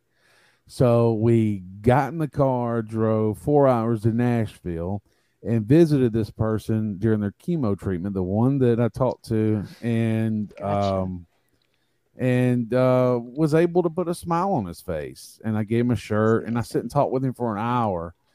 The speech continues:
Speaker 1: And, you know, I told him when I was there, I said, "Listen, if this ends tomorrow, I'll feel accomplished. Like, you know, I'll
Speaker 2: Yeah.
Speaker 1: feel blessed because of this whole deal right here,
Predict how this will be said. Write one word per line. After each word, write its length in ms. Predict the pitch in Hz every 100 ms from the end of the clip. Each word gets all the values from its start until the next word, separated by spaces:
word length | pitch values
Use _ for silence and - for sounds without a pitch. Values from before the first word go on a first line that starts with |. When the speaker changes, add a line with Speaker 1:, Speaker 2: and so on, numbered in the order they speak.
| _ _ _ -
Speaker 1:
And, 440 | 139 147 151 113
you 180 | 107 156
know, 160 | 170
I 140 | 151 156
told 260 | 175 170 175
him 200 | 160 147
when 160 | 151
I 80 | 143
was 160 | 131 117
there, 180 | 127
I 80 | 120
said, 320 | 110 113 110
"Listen, 640 | 95 139 165 127 92 85 - _ _ _ _ _ _ _ _ _
if 220 | 143 143
this 260 | 269 294 -
ends 320 | 233 220 -
tomorrow, 960 | - 127 117 107 85 76 71 - 180 - _ _ _ _ -
I'll 460 | 131 143 151 143
feel 600 | 110 135 131 123 117 - -
accomplished. 840 | 127 - 139 127 95 87 98 - 113
Like, 260 | 113 110 -
you 120 | 135
know, 120 | 120
I'll 240 | 101 135 143
Speaker 2:
Yeah. 80 | -
Speaker 1:
feel 160 | 131
blessed 560 | 113 127 123 117 107 -
because 840 | 117 - 113 110 110 98 - - _ _ -
of 160 | 113
this 360 | 120 117 - -
whole 380 | - - 143 147
deal 320 | 127 131 113
right 320 | 101 101 113 90
here, 540 | 113 104 80 82 -